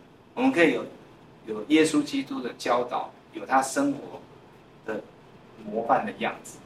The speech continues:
他自己活出来，我们可以追随他，然后可以，可以因着怎样遵行主的话语，我们就得到喜乐。因为恨别人绝对不是最好的方法，饶恕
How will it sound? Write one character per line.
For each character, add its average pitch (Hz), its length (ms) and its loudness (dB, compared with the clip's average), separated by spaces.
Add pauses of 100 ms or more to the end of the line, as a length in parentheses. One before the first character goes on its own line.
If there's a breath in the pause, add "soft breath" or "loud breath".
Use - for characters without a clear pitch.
他 285 100 2
自 - 140 -2
己 - 140 -12
活 - 200 -18
出 - 120 -16 (100)
来， - 120 -12
我 - 120 -20
们 - 120 -12
可 - 60 0
以 - 80 0
追 - 240 -10
随 - 160 -14 (180)
他， - 80 -14 (480)
然 127 140 6
后 139 60 2
可 131 100 0
以， 113 140 -2 (800)
可 151 140 4
以 147 200 10
因 170 160 6
着 139 200 4
怎 - 60 -10
样 87 200 -6 (260)
遵 180 280 10
行 120 200 0
主 101 160 -6
的 95 120 0
话 - 260 2
语， - 60 -4 (500)
我 - 60 -2
们 143 100 2
就 165 120 6
得 - 140 0
到 127 120 2
喜 - 400 -4
乐。 - 120 -8 (640)
因 226 160 10
为 226 60 12
恨 170 320 8
别 127 180 2
人 113 180 0
绝 139 140 -2
对 165 100 6
不 - 140 -4
是 135 80 -12
最 139 260 0
好 - 100 -12
的 - 80 -16 (120)
方 - 100 -20
法， - 280 -20 (800)
饶 285 260 0
恕 - 280 -2